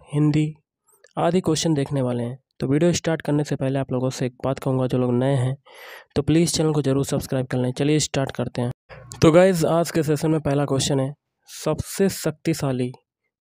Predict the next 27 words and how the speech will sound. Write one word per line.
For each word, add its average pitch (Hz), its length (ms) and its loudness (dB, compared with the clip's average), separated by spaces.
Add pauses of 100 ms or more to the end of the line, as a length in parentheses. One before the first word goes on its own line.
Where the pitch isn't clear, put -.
(200)
चोल 190 300 4
शासक 165 380 -2 (140)
किसे 156 240 -2
माना 131 260 0
जाता 123 260 -4
है? 120 140 -8
तो - 960 -20
सबसे 151 320 0
शासक, 165 380 -2 (140)
सबसे 165 380 -2
शक्तिशाली 160 500 -2
चोल 151 200 0
शासक 151 300 -2
जो 135 180 -2
है 127 180 -6 (640)
वो 143 120 0
माना 143 240 2
जाता 151 200 -2
है, 139 60 -2
ऑप्शन 139 320 -4
ए, 139 160 -6 (420)
राजराज 143 720 -2 (440)
प्रथम 156 320 0
को 175 120 0
माना 131 260 -2
जाता 123 240 -6
है। 120 180 -12